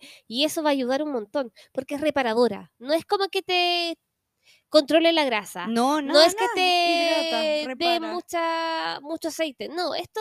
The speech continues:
Speaker 1: es
Speaker 2: Repara,
Speaker 1: reparación. Entonces
Speaker 2: restaura.
Speaker 1: va a ayudar mucho a todo tipo de piel y sobre todo a aquellos que tienen como cicatrices o los que les da insolación en verano, cuestiones
Speaker 2: Sí,
Speaker 1: así, es cuático.
Speaker 2: sí.
Speaker 1: Porque también ayuda como a tratar como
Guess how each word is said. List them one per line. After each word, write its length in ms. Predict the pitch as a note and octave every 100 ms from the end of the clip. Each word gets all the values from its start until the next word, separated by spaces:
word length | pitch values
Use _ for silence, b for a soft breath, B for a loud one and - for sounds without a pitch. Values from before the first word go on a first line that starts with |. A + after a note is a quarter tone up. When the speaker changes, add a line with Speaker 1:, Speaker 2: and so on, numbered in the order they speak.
| A4 G4+
Speaker 1:
es 160 | - _ _ _ -
Speaker 2:
Repara, 260 | F#4+ C4+ D#4
Speaker 1:
reparación. 480 | D4+ C4 - A3+ F3
Entonces 160 | C4+ A#3
Speaker 2:
restaura. 320 | - G3 D#4+
Speaker 1:
va 60 | D#4+
a 20 |
ayudar 320 | D#4 D4+ D4+
mucho 360 | D4+ E4 F#4 G4+
a 40 | F4+
todo 240 | F4 F4+
tipo 220 | F4+ F#4
de 80 | F#4
piel 220 | - G4+ B4 _ b b b
y 180 | C4+
sobre 240 | - C4 B3+
todo 240 | D4+ D#4+
a 40 | D#4+
aquellos 320 | D#4 D#4+ D4
que 300 | D4+ D4 C#4+
tienen 280 | C#4+ D4 D4
como 200 | - C4
cicatrices 460 | B3 A3 G#3+ - C4+
o 100 | A#3
los 160 | A3+ G#3+
que 120 | G#3+
les 160 | G#3 G#3
da 80 | A3
insolación 600 | A#3 A#3+ G#3 - - G#3
en 120 | G#3
verano, 300 | G#3 - -
cuestiones 340 | G3+ G#3+ F#3+ F3+
Speaker 2:
Sí, 140 | F3
Speaker 1:
así, 460 | F3 F3 A#3+ C#4 B3+
es 100 | A3 -
cuático. 400 | G#3 F#3 F3+ F3
Speaker 2:
sí. 60 | B B -
Speaker 1:
Porque 240 | G#3 A3+
también 300 | G#3+ A3 A#3+
ayuda 320 | B3 B3 C4
como 480 | - B3+ B3+ B3 B3
a 240 | A#3+ A#3 A3+
tratar 280 | A3 A#3 A#3
como 400 | B3 A#3 A3+